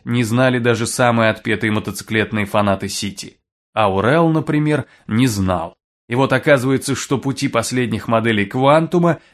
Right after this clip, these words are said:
непостижимым образом пересекаются с хозяевами мастерских в городке Троя,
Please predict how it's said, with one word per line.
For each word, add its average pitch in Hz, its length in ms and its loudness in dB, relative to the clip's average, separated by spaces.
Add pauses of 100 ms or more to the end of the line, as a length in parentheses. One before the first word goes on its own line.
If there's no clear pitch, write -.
непостижимым 131 1040 2
образом 147 480 2
пересекаются 131 720 0
с - 60 -8
хозяевами 127 760 0 (120)
мастерских 123 920 -2
в 110 100 -6
городке 123 460 2
Троя, 113 580 0